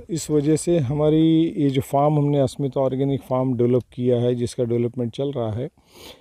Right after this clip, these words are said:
इसके पीछे का एक उद्देश्य है कि विदर्भ के अंदर क्रॉप पैटर्न चेंज लाया जाए,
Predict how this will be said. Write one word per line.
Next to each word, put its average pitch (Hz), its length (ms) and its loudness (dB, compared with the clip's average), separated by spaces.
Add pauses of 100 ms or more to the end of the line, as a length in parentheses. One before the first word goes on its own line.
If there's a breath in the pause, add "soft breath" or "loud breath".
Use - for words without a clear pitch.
(160 soft breath)
इसके 175 240 -2
पीछे 165 340 0
का 170 100 4
एक 156 160 2
उद्देश्य 127 440 2
है 107 160 -10 (480)
कि 160 80 0
विदर्भ 139 440 6
के 170 80 0
अंदर 160 200 2
क्रॉप 170 440 2
पैटर्न 156 340 2
चेंज 147 340 0
लाया 117 300 2
जाए, 101 280 -8